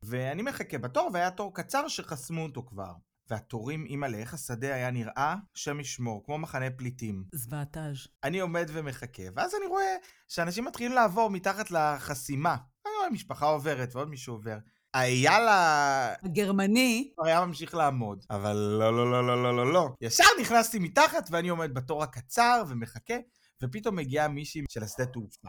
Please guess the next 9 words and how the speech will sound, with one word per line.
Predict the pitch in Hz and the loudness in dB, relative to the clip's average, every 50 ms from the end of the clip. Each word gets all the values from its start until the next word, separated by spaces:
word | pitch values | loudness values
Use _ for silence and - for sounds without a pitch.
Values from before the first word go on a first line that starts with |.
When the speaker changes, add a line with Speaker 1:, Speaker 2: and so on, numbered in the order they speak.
| 87 101 - | -16 -16 -14
Speaker 1:
והיא | 127 110 98 101 127 131 131 131 131 | -12 -10 -6 -2 -2 -2 0 0 0
אומרת, | 131 127 131 131 135 135 135 143 147 139 - 156 | 0 0 -2 -2 -4 -4 -4 -6 -6 -8 -6 -6
"אה, | 139 143 139 - - - | -6 -6 -6 -4 2 6
אה, | 254 262 254 247 233 | 8 8 8 6 6
חברים, | - 254 220 226 - 277 320 320 311 - | 4 4 4 4 4 4 4 0 2 6
כל | - 285 294 | 6 6 6
מי | 320 294 | 6 4
שעמד | - 302 277 277 277 262 208 | 4 4 6 6 6 4 4
בתור, | 226 214 - - 285 285 294 294 294 302 | 0 0 6 8 10 10 10 8 6 4